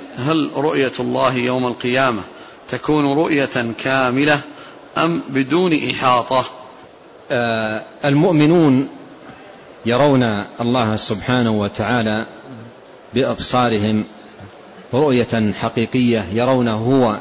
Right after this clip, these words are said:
Speaker 2: سبحانه وتعالى، ورؤيتهم له، رؤيتهم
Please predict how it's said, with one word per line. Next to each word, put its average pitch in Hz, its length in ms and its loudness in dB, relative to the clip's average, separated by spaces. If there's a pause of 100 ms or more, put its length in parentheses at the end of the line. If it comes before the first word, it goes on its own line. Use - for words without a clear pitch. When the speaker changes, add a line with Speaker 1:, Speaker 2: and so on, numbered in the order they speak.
Speaker 2:
سبحانه 110 640 -2
وتعالى، 113 560 -2 (1000)
ورؤيتهم 127 1120 2
له، 135 180 2 (1000)
رؤيتهم 123 720 2